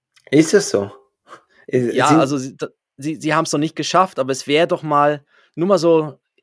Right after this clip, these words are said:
Speaker 2: ich will jetzt da nicht einen auf Öko machen, aber bitte, bitte, es ist nicht so schwierig. Alle schaffen's, wirklich alle.
Speaker 1: Wie,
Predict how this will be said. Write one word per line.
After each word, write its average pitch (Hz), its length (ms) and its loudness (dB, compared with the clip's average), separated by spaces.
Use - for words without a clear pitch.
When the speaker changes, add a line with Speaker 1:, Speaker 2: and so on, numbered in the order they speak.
Speaker 2:
ich 147 140 -14
will 175 80 2
jetzt 170 160 0
da 156 60 0
nicht 160 180 -2
einen 156 160 0
auf 143 120 -4
Öko 160 340 -2
machen, 120 280 -2
aber 139 180 2
bitte, 156 380 0
bitte, 135 320 -4
es 135 140 -4
ist 156 120 -6
nicht 156 200 -4
so 143 100 -2
schwierig. 123 500 -4
Alle 165 200 2
schaffen's, 131 600 -2
wirklich 147 340 -6
alle. 139 260 4
Speaker 1:
Wie, 151 340 -6